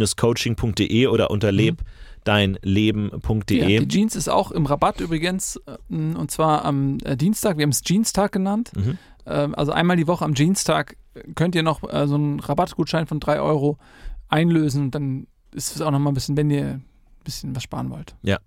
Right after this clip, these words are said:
Speaker 1: einfach w w w punkt jeans punkt denim, äh, könnt ihr einfach mal vorbeischauen. Und, ähm, ist eine gute Sache.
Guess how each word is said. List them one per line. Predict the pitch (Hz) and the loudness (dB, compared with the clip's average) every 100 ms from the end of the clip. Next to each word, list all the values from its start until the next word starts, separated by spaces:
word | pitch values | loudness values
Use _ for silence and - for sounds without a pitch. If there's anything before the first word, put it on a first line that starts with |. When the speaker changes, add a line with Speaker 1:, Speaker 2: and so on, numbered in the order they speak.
| _ - | _ -6
Speaker 1:
einfach | 101 107 120 98 | -2 0 0 0
w | 117 113 | 2 2
w | |
w | 104 | 0
punkt | - 107 - | -2 -4 -2
jeans | 107 104 | -2 -2
punkt | - 101 95 - _ | -2 -2 -4 -10 _
denim, | 104 107 110 104 104 - - - _ _ | 2 4 2 2 -2 -8 -20 -20 _ _
äh, | 95 95 | -4 -4
könnt | - 101 | -2 -2
ihr | 95 | 0
einfach | 92 104 | 0 -2
mal | 87 | -2
vorbeischauen. | 95 87 92 - 80 82 80 | -2 -2 0 0 -2 -2 -4
Und, | 82 82 78 - | -4 -4 -4 -4
ähm, | 82 78 82 - | -4 -4 -6 -4
ist | 117 | -2
eine | 139 | 0
gute | 143 139 | 0 0
Sache. | 107 127 - | 2 2 2